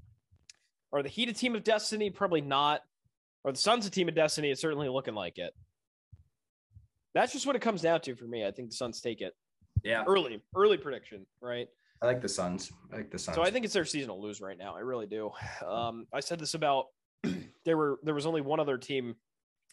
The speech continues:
Speaker 1: that I said this about specifically in college basketball, and it was Iona, and they lost first round. So we'll see. I'm not too
Speaker 2: Sure.
Speaker 1: confident. Uh, that's, that's the N B A. That's our show.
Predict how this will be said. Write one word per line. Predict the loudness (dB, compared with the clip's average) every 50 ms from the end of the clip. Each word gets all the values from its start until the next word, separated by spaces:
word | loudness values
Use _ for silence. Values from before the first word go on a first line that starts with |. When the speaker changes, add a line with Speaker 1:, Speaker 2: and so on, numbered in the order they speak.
| _ -2
Speaker 1:
that | -2 -2 0
I | -2
said | -2 -2 -2 -2
this | -2 -6 -4
about | -2 -2 -2 -2 -2
specifically | -6 -12 -10 -10 -10 -8 -6 -6 -6
in | -6 -4
college | 0 0 0 0 0 0
basketball, | 0 0 0 -2 -2 -2 0 0 0
and | 0
it | -2 -4
was | -4 -4
Iona, | -4 -4 -4 -6 -8 -8 -6 -4 -6 -6 -6
and | -6 -6
they | -4
lost | -2 -2 -2 -2 -4 -8
first | -10 -10 -8 -8
round. | -8 -8 -10 -12 -16 _ _ _
So | -12 -8 -6 -6 -6 -8 -10 _ _ _ _ _ _ _ _ _ _ _ _ _ _ _ _ -20 -20 _ _ _ _ _ _ _ _ _ _ _ _ _ _ _ _ _ _ _ _ _ _
we'll | -8 -6 -6
see. | -6 -6 -8 -8 -8 -12 _ _
I'm | -8 -4
not | -4 -4 -4
too | -4 -6 -6 -2
Speaker 2:
Sure. | -2 -2
Speaker 1:
confident. | -2 -2 -10 -16 -16 -16 -18 _ _ _ _ _ _ _ _ _ -20 _ -20 _ _ _ _ _ _ _ _ _ _ _ _ _ _ _ _ _ _ _ _ _ _
Uh, | 4 6 6 8 8 8 8 6 4 2 0 2
that's, | 2 2 2 0 -2 -4 -2 -2 0 0 0 0 0 -2 -4 -6 -8 -12 _ _
that's | 2 2 2 4 6
the | 6 6
N | 6 6
B | 6 8 8
A. | 8 8
That's | 6 4 4 0
our | -2 -2
show. | -2 -6 -4 4 6 6 8 8 6 6 6 4 4 0